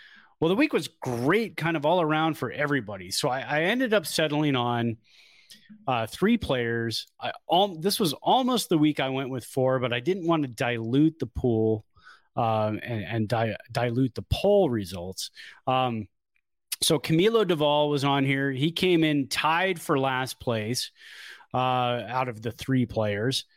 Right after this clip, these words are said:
He pitched in five innings, uh, in, in five games, in five innings this week, three saves, five strikeouts, and one earned run. He did walk five,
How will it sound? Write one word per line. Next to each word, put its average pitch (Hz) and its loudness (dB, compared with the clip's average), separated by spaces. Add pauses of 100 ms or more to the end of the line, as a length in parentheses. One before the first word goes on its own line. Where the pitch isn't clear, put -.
(160)
He 170 2
pitched 170 -2
in 139 2
five 156 0
innings, 156 2 (100)
uh, 127 0
in, 135 -2
in 120 -2
five 156 -2
games, 143 2
in 127 -4
five 143 0
innings 135 -2
this 123 -4
week, 123 0
three 160 4
saves, 120 -2 (100)
five 143 0
strikeouts, 123 -2
and 107 -4
one 143 2
earned 135 2
run. 131 0
He 127 0
did 170 2
walk 226 2
five, 98 -4